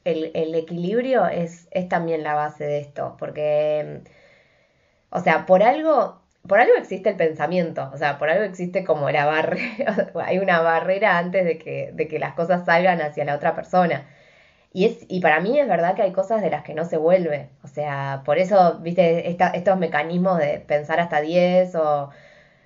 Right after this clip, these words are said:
como realmente, como tener conciencia de lo que uno dice y no ser impulsivo, sobre todo, bueno, obviamente la, en las situaciones más de, de conflicto,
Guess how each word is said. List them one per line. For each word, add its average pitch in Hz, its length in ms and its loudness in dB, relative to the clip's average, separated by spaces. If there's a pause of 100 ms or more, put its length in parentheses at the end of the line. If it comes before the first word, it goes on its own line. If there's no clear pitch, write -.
como 131 340 0 (240)
realmente, 165 1200 2 (960)
como 135 200 -4
tener 151 240 0
conciencia 185 540 4
de 170 80 4
lo 160 60 2
que 170 60 -4
uno 175 140 0
dice 185 220 4
y - 20 4
no 165 120 2
ser 170 180 0
impulsivo, 196 1080 2 (560)
sobre 151 320 -8
todo, 175 280 8
bueno, 165 220 0
obviamente 151 380 -2
la, 151 160 0
en 139 160 -6
las 135 120 -12
situaciones 147 520 -6
más 147 420 -6
de, 131 320 -8
de 147 140 -12
conflicto, 170 800 -2